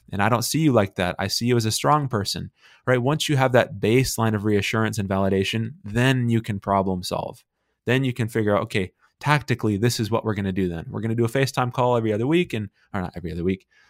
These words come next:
"We're gonna do a FaceTime call every other day," or we're gonna talk, we're gonna make sure we carve out some time each week for us to be able to share. You can come up with a game plan after you've been able to work through the objections.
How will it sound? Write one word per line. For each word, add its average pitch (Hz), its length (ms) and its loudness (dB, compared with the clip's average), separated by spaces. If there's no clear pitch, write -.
"We're 131 100 -4
gonna 139 120 0
do 135 60 0
a - 20 -2
FaceTime 131 380 0
call 127 180 4
every 120 180 4
other 120 140 4
day," 135 260 6
or 131 120 4
we're 113 60 0
gonna 110 140 0
talk, 123 260 2
we're 127 120 -2
gonna 131 140 0
make 139 160 2
sure - 120 -2
we 127 100 4
carve 131 260 4
out 127 120 2
some 113 160 -4
time 117 300 0
each 131 240 -4
week 135 240 -2
for - 180 -4
us 123 160 2
to 123 100 -6
be 113 100 0
able 110 140 4
to 98 80 -2
share. 110 480 0
You 117 120 0
can 113 120 -6
come 156 160 2
up 147 100 2
with 113 120 0
a 113 40 0
game 120 220 2
plan 98 400 0
after 113 560 -2
you've 101 240 -4
been 104 100 -2
able 98 220 -2
to 104 100 -8
work 98 240 -2
through 92 200 -6
the 90 100 -2
objections. - 680 -10